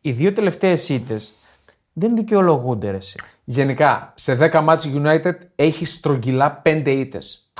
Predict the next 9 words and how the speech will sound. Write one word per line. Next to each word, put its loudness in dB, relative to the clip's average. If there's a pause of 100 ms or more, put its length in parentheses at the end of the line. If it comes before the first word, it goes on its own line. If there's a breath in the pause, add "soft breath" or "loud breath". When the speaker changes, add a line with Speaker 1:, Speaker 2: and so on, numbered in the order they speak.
Speaker 2:
Δεν -2
είναι -2
απολογισμός -6
ομάδας -2
Speaker 1:
Τρεις, 2
Speaker 2:
μεγάλης. -6
Speaker 1:
τρεις 0
σερί -2
στο -6